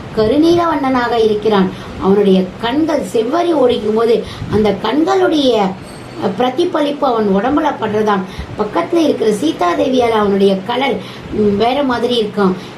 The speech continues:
எந்த கலர்னு தனியா சொல்றது இல்லைன்னு சொன்னார். ஆனா இந்த இடத்துல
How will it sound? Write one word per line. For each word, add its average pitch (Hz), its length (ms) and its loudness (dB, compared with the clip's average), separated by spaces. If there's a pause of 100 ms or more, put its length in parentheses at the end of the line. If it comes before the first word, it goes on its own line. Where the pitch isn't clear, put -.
(200)
எந்த 240 200 0 (160)
கலர்னு 339 340 2
தனியா 277 320 -4
சொல்றது 240 380 0
இல்லைன்னு 226 300 -2
சொன்னார். 202 260 2 (380)
ஆனா 202 220 4 (140)
இந்த 262 180 0 (140)
இடத்துல 190 320 0